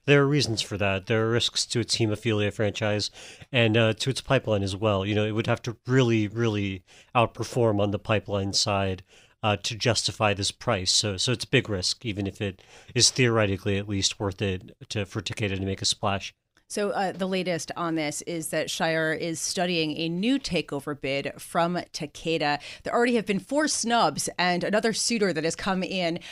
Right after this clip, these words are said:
Speaker 2: uh, to possibly, uh, do something here and then quickly backed up. Uh, Takeda shares down, Shire shares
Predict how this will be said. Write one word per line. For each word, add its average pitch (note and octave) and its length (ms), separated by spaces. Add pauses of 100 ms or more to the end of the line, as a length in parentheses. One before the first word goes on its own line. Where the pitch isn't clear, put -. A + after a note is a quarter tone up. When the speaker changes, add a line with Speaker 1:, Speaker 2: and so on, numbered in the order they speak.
(160)
Speaker 2:
uh, E3+ 240
to F3 80
possibly, F3+ 800
uh, C#3+ 300
do F3+ 180
something E3+ 320
here D#3 260
and E3 160
then F3 140
quickly E3+ 380
backed D#3+ 360
up. D#3 240 (260)
Uh, D3+ 200 (100)
Takeda G#3+ 420
shares E3+ 420
down, F3+ 500
Shire E3+ 340
shares D#3+ 480